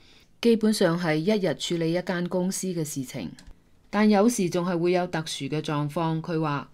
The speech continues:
「今日係特斯拉日，但佢可能會為推特忙碌到深夜，然後聽日會分一半時間俾特斯拉，一半俾推特，後日就係一半俾 SpaceX，一半俾特斯拉。」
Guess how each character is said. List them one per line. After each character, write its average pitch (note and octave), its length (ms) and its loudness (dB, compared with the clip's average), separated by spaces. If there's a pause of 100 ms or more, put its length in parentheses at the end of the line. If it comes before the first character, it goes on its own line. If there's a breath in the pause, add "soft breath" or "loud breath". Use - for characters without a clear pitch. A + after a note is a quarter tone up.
(420 soft breath)
「今 C4 160 6
日 A#3+ 60 10
係 F#3+ 260 0
特 E3+ 140 -4
斯 A#3 200 -2
拉 G#3+ 200 2
日， F3+ 260 -2 (340 soft breath)
但 G#3 220 2
佢 G#3+ 160 2
可 G#3+ 140 4
能 F#3+ 240 6
會 F3 160 2
為 D#3+ 260 0
推 A#3 280 0
特 E3 280 -2
忙 D3+ 260 -4
碌 G3 120 0
到 F#3+ 180 0
深 F#3+ 320 0
夜， D3 300 -2 (320 soft breath)
然 F#3+ 160 0
後 G3 120 2
聽 B3+ 240 6
日 G3+ 120 4
會 E3 160 -2
分 G#3 240 2
一 G#3 60 2
半 E3 200 -2
時 C#3 240 -6
間 D3+ 320 -4
俾 C#3+ 180 -4
特 D3 160 -8
斯 F3 220 -6
拉， D#3+ 240 -2
一 G#3 220 -4
半 F3 260 -4
俾 D3 160 -4
推 F3 240 -2
特， C#3+ 240 -4 (300 soft breath)
後 G#3 180 4
日 G#3 160 6
就 G3+ 140 -2
係 F#3 80 -2
一 G#3+ 120 0
半 F#3 320 0
俾 E3 240 -2
SpaceX， G3 640 -2 (280)
一 G3+ 140 -4
半 D#3 280 -4
俾 C#3+ 200 -8
特 C#3+ 160 -6
斯 - 220 -8
拉。」 D3 200 -2